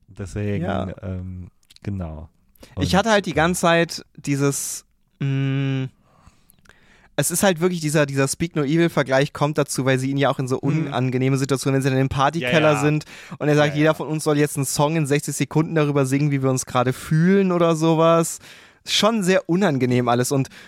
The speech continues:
Speaker 2: wenn man im Nachhinein überlegt, wofür das alles passiert worden ist, ist das alles so
Speaker 1: Hm.
Speaker 2: insane, weil ich dachte die ganze Zeit, während diese Experimente durchgeführt sind, dass sie irgendwas noch mit ihm vorhaben.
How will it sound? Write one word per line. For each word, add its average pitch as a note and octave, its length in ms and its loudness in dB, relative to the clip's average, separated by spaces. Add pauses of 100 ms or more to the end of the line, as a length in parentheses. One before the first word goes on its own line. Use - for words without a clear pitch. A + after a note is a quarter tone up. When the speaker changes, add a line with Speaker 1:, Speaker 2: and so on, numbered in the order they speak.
(380)
Speaker 2:
wenn D3+ 120 2
man G#3 100 2
im G3 100 0
Nachhinein G#3 560 2
überlegt, D#3+ 840 2 (880)
wofür E3 460 2
das G#3 200 2
alles D#3 260 2
passiert G3+ 480 0
worden C#3+ 260 2
ist, D#3 160 -4
ist - 160 -6
das D3+ 120 -6
alles D3+ 340 2
so F3+ 200 2
Speaker 1:
Hm. - 80 -2
Speaker 2:
insane, F#3 680 2
weil D#3 260 2 (320)
ich A3 160 -2
dachte A3 280 0
die F3 80 -8
ganze D#3+ 300 -4
Zeit, C3+ 440 0 (640)
während D3 200 4
diese C3+ 140 0
Experimente C3 540 0
durchgeführt C3+ 540 0
sind, C3 260 -2 (440)
dass D3 180 0
sie E3 100 -4
irgendwas F3 500 0
noch C#3+ 140 0
mit D3 140 -4
ihm C#3 120 0
vorhaben. A2+ 680 0